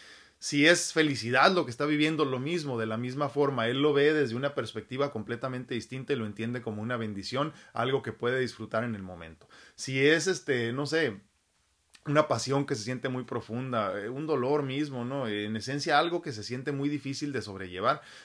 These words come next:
también lo está viviendo de la misma manera. Él no sabe a dónde vas, pero sabe que todo esto te está llevando para el crecimiento que necesitas, que requieres y el que vienes a experimentar. Entonces, el ser todo lo disfruta muy bonito y muy feliz y muy contento.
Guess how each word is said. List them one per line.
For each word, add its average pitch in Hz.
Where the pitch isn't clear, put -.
también 123
lo 160
está 147
viviendo 143
de 135
la 113
misma 117
manera. 110
Él 143
no 175
sabe 170
a -
dónde 156
vas, 147
pero 110
sabe 127
que 123
todo 127
esto 131
te 117
está 117
llevando 120
para 104
el 101
crecimiento 104
que 107
necesitas, 95
que -
requieres 120
y 131
el 127
que 120
vienes 123
a -
experimentar. 110
Entonces, 185
el 175
ser 175
todo 180
lo 170
disfruta 143
muy 160
bonito 156
y 139
muy 143
feliz 143
y 147
muy 139
contento. 147